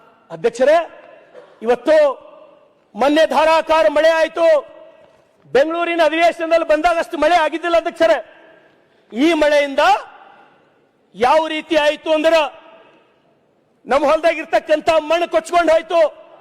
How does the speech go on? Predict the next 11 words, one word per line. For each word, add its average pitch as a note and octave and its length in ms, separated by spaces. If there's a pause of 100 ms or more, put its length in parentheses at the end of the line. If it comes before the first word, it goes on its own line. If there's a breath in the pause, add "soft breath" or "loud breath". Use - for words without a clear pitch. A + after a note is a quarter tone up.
(680)
ನಮ್ಮ C#4+ 220
ಎಲ್ಲಾ D#4+ 280
ರೈತರ D#4+ 340
ಪಂಪ್ D#4+ 300
ಸೆಟ್‌ಗಳು E4 340
ಹರ್ಕೊಂಡು D#4+ 360
ಹೋದು, E4 460 (840)
ದನ D#4+ 220
ಕರುಗಳು E4+ 380
ಹರ್ಕೊಂಡು E4 380
ಹೋದು, E4 560